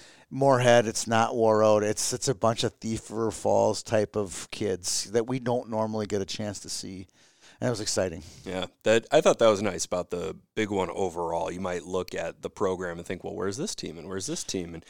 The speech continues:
Speaker 2: it
Speaker 1: Right.
Speaker 2: was on kind of a strange weekend where there were multiple events going on, but when you have something like that, it gives other kids a chance to participate in these events, and
Speaker 1: Yeah.
Speaker 2: there's nothing better than looking at a roster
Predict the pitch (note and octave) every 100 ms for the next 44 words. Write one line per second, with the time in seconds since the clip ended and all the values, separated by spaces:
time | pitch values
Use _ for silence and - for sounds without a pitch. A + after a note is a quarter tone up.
0 | - A2 C#3 E3+ D3+ C3+ C3 G#2+ - A#2
1 | G#2+ F2+ G2 G2 F2+ E2+ F2 E2 E2+ -
2 | F#2+ E2 F2 E2 F2+ F#2 D#2 F#2+ - A2+
3 | F2 - - _ _ _ _ _ _ A#2
4 | A#2 A2 - B2+ C#3+ D3 - G#2+ G2 F#2
5 | E2+ - E2 D#2+ F2 - F2+ E2 - G2
6 | G2 G2+ F2+ - F#2 F2 E2+ - F#2 E2
7 | - - - D#2+ - F2+ F2+ - F2 E2+
8 | F2+ F2+ E2+ E2 D2 F2 G#2 - F#2 G2+
9 | B2+ C#3 G2 F#2+ G#2+ - G#2 G2 G2 F#2+
10 | F2+ F2 - F#2+ F2 F2 F2 E2+ - G2+